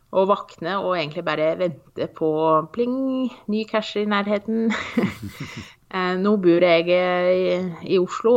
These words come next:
og der er det, eh, er vi så heldige at det blir sluppet ut, eh, daglige cacher i hele adventstida. Så her er det bare å spisse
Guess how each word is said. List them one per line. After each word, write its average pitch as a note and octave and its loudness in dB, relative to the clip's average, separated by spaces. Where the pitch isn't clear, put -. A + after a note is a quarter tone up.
og F#3+ 2
der F3+ 2
er D#3 -2
det, E3+ -2
eh, D3 -8
er F3 -4
vi D#3+ -2
så - -8
heldige E3+ -2
at - -8
det E3+ -2
blir E3 -2
sluppet - -6
ut, C#3+ -4
eh, E3 2
daglige D3+ 0
cacher - -6
i E3+ -2
hele E3 0
adventstida. D3+ -4
Så - -4
her F3 2
er - -10
det G3+ -6
bare B3 -2
å G#3+ 2
spisse G3 -2